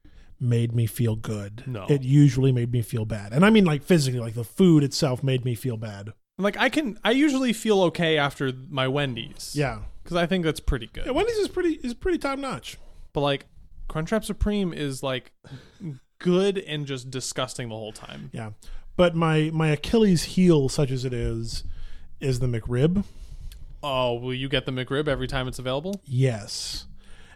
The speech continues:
Speaker 1: And so a couple years ago,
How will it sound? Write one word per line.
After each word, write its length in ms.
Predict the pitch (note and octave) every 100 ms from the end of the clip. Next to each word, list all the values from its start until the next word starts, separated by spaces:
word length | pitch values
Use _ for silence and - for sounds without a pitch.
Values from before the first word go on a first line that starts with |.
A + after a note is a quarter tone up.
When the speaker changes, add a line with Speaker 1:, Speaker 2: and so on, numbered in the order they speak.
| _ -
Speaker 1:
And 180 | E3+ E3
so 180 | F#3 E3+
a 80 | D#3+
couple 460 | - C#4 D#4+ C#4
years 380 | G#3+ G3 A#3+ A3
ago, 720 | G3+ D3 B2+ A#2 A2 A2 A2